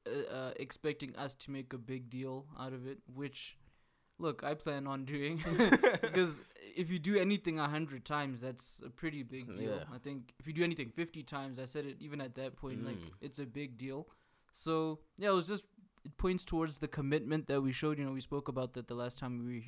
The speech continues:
Speaker 1: here. And, yeah, hopefully, you know, the motivation and the encouragement and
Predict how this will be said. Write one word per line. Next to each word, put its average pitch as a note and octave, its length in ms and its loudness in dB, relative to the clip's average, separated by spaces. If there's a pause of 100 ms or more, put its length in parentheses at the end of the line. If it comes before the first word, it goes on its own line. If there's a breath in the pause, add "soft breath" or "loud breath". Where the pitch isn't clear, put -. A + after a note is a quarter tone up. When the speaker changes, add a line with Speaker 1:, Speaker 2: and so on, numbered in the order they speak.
Speaker 1:
here. C#3+ 140 -2 (520 loud breath)
And, D#3 480 2
yeah, F3+ 240 6
hopefully, F3 560 0 (260)
you C#3+ 60 -2
know, C#3+ 200 0
the C3+ 260 -4 (200)
motivation D3 800 0
and C#3 140 -4
the C3+ 140 -2
encouragement C#3 920 -2
and B2+ 400 -4